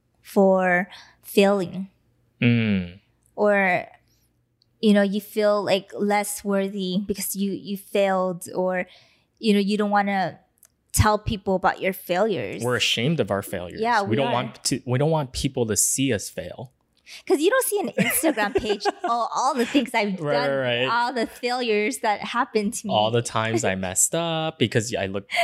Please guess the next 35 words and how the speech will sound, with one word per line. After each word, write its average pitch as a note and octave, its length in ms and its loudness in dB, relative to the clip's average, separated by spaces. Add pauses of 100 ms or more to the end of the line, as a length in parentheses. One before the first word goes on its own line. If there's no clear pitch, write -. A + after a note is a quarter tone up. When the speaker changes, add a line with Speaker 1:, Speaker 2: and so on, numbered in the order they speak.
(100)
Speaker 1:
<laughs> A2 280 -8
Speaker 2:
dumb C#3+ 420 0
or A2+ 80 2
I G2 80 0
look G2+ 220 -6
ridiculous B2+ 800 -2
'cause G#2 160 -4
I F#2 100 0
didn't G2+ 380 -6 (340)
do G#2+ 120 0
something G#2+ 380 -4
correctly. B2+ 800 -2 (180)
Speaker 1:
Yeah. G#3 600 -2 (100)
Or A3 80 -4
Speaker 2:
They G#3+ 80 2
only A3 160 0
Speaker 1:
things A3 40 -4
Speaker 2:
show E3+ 120 -2
you D3+ 120 0
Speaker 1:
that B2 80 -2
Speaker 2:
the - 60 -4
good B2+ 160 -4
stuff. - 320 -6
Speaker 1:
or A3 140 -2
things C#3+ 280 0
didn't A3 220 -4
go G#3 180 -2
Speaker 2:
<laughs> G3+ 120 -6
Speaker 1:
the F#3+ 60 -4
way, G3 420 -2 (440)
uh, D#3 220 2
I G3 40 2
wanted B3 460 -2
it C4 240 -4 (100)
to. C4+ 320 -2